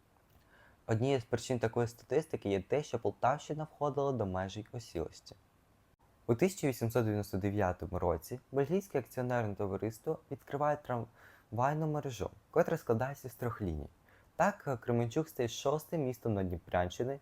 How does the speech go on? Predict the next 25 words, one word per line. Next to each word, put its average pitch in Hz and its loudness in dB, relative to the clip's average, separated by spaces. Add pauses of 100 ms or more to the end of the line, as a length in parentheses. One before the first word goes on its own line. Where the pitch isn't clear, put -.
(100)
де 120 -2
з'являється 104 -4
трамвай. - -10 (800)
А - 0
в 95 0
тисяча 160 -2
дев'ятсот 131 2
дев'ятому 98 2
році 156 -2
будується 180 0
додаткова 139 2
вантажна 110 0
лінія. 80 -8 (1040)
Проіснував 226 4
цей 147 -2
вид 143 2
транспорту 156 -2
недовго. 85 0 (280)
В - -16
тисяча 160 0
дев'ятсот 127 4
двадцять 113 0
першому 175 2
році 170 0 (580)
зупиняються 123 0